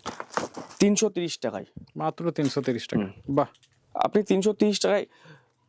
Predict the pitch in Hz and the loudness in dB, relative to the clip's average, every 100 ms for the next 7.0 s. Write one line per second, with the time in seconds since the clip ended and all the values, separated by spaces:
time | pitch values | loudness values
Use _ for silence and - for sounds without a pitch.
0 | _ - 170 196 165 202 214 208 180 175 | _ 0 2 2 0 2 2 2 -2 0
1 | 185 170 175 170 175 214 262 - 202 233 | 0 0 -2 -2 -2 -6 -6 -4 -4 -4
2 | - _ - 170 185 175 170 170 170 220 | -12 _ -2 0 0 -2 0 0 0 2
3 | 156 165 170 175 180 220 - 175 185 180 | 0 0 -2 -2 0 0 -2 -2 0 -2
4 | 175 165 160 135 120 104 _ _ 127 165 | -4 -4 -2 -2 -2 -6 _ _ 0 2
5 | 175 - 208 190 - _ _ 165 175 156 | 0 -2 -2 -4 -6 _ _ -4 0 2
6 | 165 170 175 170 151 165 - 170 - 247 | 0 0 -6 -4 0 -2 -2 -8 -6 -8